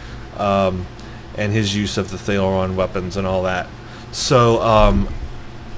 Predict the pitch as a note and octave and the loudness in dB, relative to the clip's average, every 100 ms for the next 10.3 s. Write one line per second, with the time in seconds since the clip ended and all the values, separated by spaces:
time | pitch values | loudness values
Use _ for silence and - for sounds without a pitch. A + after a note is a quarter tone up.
0 | - - B2+ C3 C3 A2+ - C3+ B2+ A2 | -8 2 4 4 2 0 2 4 6 6
1 | A2+ G#2+ A2 G2 A2+ A2 G#2 G2 F#2+ F#2 | 6 4 2 0 0 2 4 4 2 2
2 | F2+ A2 A2 - A2+ G2 - - G#2+ G2 | 2 0 0 2 2 2 -2 -2 0 -2
3 | - A2 E2+ - - - - - - A2+ | 2 2 4 -2 -4 -8 -12 -12 -2 -2
4 | - A#2 A2 G2+ - A#2+ A#2 A2+ G2+ G2+ | 2 4 4 0 2 4 6 4 2 0
5 | G2 G2 G#2 G2+ G2+ F#2+ - G2+ - A2 | 0 -2 -2 -2 -2 -2 -4 -4 -2 -2
6 | B2+ A#2+ G#2 F#2+ - F#2 G2+ G2 F#2+ G2 | -2 -2 -2 -2 -2 0 -2 -2 -2 0
7 | F#2+ F#2 A2 G2 F#2 A#2 B2 G#2 G2+ A2 | -2 -2 -2 -4 0 0 0 -2 -2 -2
8 | G#2+ C#3 D3 D3+ - - G#2+ B2+ G2+ G2+ | -2 -2 -4 -4 -6 -4 -2 0 0 -2
9 | - - - - - - B2 B2 B2 A#2+ | -6 -16 -16 -16 -16 -4 2 4 4 2
10 | - C3+ C3 | 0 2 2